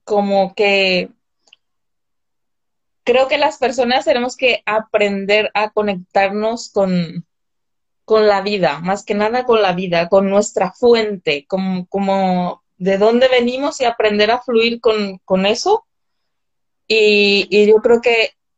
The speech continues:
ahí está nuestra verdadera riqueza y nuestro verdadero potencial. Entonces, si aprendemos a hacer eso, <clears throat> creo que vamos a,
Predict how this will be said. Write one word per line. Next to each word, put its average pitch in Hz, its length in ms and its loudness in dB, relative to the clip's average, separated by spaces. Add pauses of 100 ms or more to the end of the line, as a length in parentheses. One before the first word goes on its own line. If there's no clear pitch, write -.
ahí 208 420 -4
está 220 340 -2
nuestra 202 520 -2
verdadera 190 720 0
riqueza 180 600 -4
y 175 140 -6
nuestro 180 1400 -4
verdadero 202 500 4
potencial. 185 640 -4 (640)
Entonces, 214 520 0
si 247 80 0
aprendemos 220 560 0
a 262 100 2
hacer 247 280 0
eso, 269 420 -4 (100)
<clears throat> - 1040 -10
creo 208 260 2
que 190 640 2
vamos 196 420 -2
a, 170 640 0